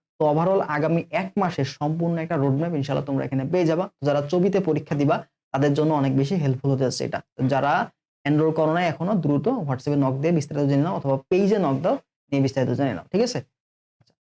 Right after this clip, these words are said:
তাহলে দেখো দ্বিতীয় পত্র দেখে আমরা দেখি, এটা হচ্ছে দ্বিতীয় পত্র, রসায়ন দ্বিতীয় পত্র। রসায়ন দ্বিতীয় পত্র থেকে আমরা দেখতে পাচ্ছি পরিবেশ রসায়ন, এখান থেকে চব্বিশ পঁচিশে প্রশ্ন ছিল হচ্ছে ছয়টা, সেট ওয়ানে, তেইশ চব্বিশে প্রশ্ন ছিল হচ্ছে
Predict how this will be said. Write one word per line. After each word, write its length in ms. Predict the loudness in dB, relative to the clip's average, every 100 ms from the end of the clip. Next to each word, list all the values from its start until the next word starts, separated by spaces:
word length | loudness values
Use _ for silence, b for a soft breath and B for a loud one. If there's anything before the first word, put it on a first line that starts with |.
| -2
তাহলে 120 | 2 2
দেখো 120 | 2 2
দ্বিতীয় 220 | 4 2 2
পত্র 140 | 2 2
দেখে 120 | 2 2
আমরা 100 | 2
দেখি, 160 | 2 0 -4
এটা 100 | -4
হচ্ছে 140 | -2 0
দ্বিতীয় 200 | 0 0 0
পত্র, 120 | 0 -2
রসায়ন 180 | 0 2
দ্বিতীয় 200 | 2 2
পত্র। 180 | 0 -2 -6 -8 -20 _ -4
রসায়ন 240 | -2 0 2
দ্বিতীয় 200 | 4 4 2
পত্র 120 | 2 2
থেকে 100 | 2
আমরা 120 | 2 2
দেখতে 140 | 2 0
পাচ্ছি 200 | 0 -4 0
পরিবেশ 280 | 2 4 2 0
রসায়ন, 260 | -2 0 0 -2 -6
এখান 160 | -4 -4 -2
থেকে 160 | 0 0 2
চব্বিশ 260 | 2 0 0
পঁচিশে 200 | -2 0 -2
প্রশ্ন 160 | -4 -2
ছিল 100 | -2 -2
হচ্ছে 140 | -4 -4
ছয়টা, 300 | -2 -2 -2 -4
সেট 140 | -4 -2
ওয়ানে, 200 | 0 -2 -8 _ _ _ -2
তেইশ 180 | 0 2
চব্বিশে 280 | 2 2 2 -2
প্রশ্ন 160 | -2 -2
ছিল 80 | -2
হচ্ছে 140 | 0